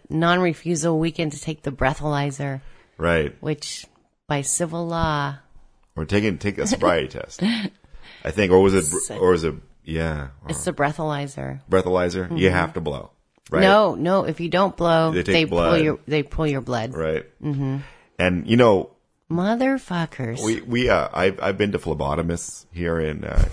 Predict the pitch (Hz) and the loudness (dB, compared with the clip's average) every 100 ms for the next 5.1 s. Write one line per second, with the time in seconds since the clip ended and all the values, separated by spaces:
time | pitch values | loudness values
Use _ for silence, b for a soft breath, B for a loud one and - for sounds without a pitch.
0 | - 87 85 82 90 87 87 92 87 90 | 0 -2 -6 -4 0 2 2 2 4 6
1 | 101 101 B B B - 117 113 95 104 | 6 2 B B B 2 4 6 6 6
2 | 90 85 - 98 95 90 87 90 90 - | 6 6 4 -2 0 2 4 2 -2 -4
3 | 80 82 - _ _ _ _ _ _ _ | -2 -2 -4 _ _ _ _ _ _ _
4 | - 110 123 117 110 101 87 87 90 92 | 4 6 6 4 2 2 4 4 4 0